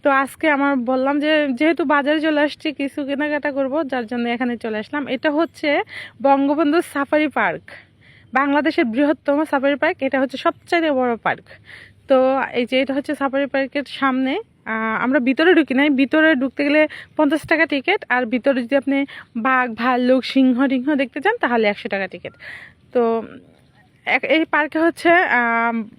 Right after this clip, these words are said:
খা-, আপনারা খাঁচায় থাকবেন আর বাঘ থাকবে ওপেনলি ছাড়া, এই বিষয়টা খুবই ভালো লাগে। আম, ঢাকা চিড়িয়াখানায় হচ্ছে যে বাঘ থাকে খাঁচায়, মানুষে বাহির থেকে দেখে না, এটা হচ্ছে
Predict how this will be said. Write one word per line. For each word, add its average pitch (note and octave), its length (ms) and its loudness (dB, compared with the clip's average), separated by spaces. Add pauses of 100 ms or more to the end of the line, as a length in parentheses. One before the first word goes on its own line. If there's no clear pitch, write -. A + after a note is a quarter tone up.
(260)
খা-, A3 320 -2 (480)
আপনারা E4+ 360 0
খাঁচায় E4+ 300 0
থাকবেন D4 360 0
আর A#3+ 120 2
বাঘ A3+ 300 0
থাকবে C#4+ 360 0 (280)
ওপেনলি B3+ 420 2
ছাড়া, A3 400 -2 (280)
এই C4+ 80 4
বিষয়টা C#4 380 2
খুবই D4 280 2
ভালো A#3+ 240 0
লাগে। A3+ 320 0 (400)
আম, C4+ 340 4
ঢাকা C#4 240 0
চিড়িয়াখানায় G4 640 4
হচ্ছে G4 240 4
যে G4 220 6 (240)
বাঘ C4 200 0 (100)
থাকে F4+ 180 4
খাঁচায়, F4+ 460 2
মানুষে C4+ 600 2 (260)
বাহির B3+ 200 0
থেকে C4 220 2
দেখে G#3+ 300 0
না, G#3 220 2 (100)
এটা A3 180 0
হচ্ছে D4+ 320 0